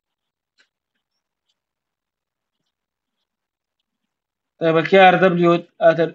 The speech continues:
irresidual oil saturation برضه بواحد. طيب، ال كي آر جي بوينت ثري.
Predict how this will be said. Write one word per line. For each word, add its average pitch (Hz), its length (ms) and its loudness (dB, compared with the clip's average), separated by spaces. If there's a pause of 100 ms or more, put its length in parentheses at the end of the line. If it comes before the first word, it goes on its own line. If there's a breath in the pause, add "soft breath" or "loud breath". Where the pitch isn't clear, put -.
irresidual 175 600 -4
oil 175 260 -4
saturation 175 540 -8 (1400)
برضه 165 240 -4
بواحد. 165 580 -2 (4000)
طيب، 160 320 -4
ال 151 120 -10
كي 196 220 2
آر 175 300 2
جي 202 380 -4 (420)
بوينت 160 320 -2
ثري. 202 460 -6